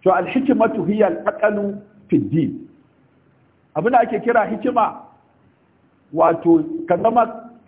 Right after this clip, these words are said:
a cikin addini kana hankalta, kana da hankali na gane addini.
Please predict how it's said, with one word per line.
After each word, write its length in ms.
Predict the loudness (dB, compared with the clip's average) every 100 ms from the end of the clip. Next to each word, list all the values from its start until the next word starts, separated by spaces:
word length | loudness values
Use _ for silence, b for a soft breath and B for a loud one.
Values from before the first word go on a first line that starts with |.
| -2
a 80 | -2
cikin 300 | -2 -4 0
addini 440 | 0 -2 -4 -4 -2
kana 240 | -2 0
hankalta, 720 | -2 -4 -2 0 0 0 -4 -4 -18 _ _ _ -4
kana 260 | 0 0 -2
da 100 | -2
hankali 580 | -4 -4 -2 -2 0
na 100 | 0 2
gane 260 | 2 2
addini. 480 | -2 -6 -4 -6 -6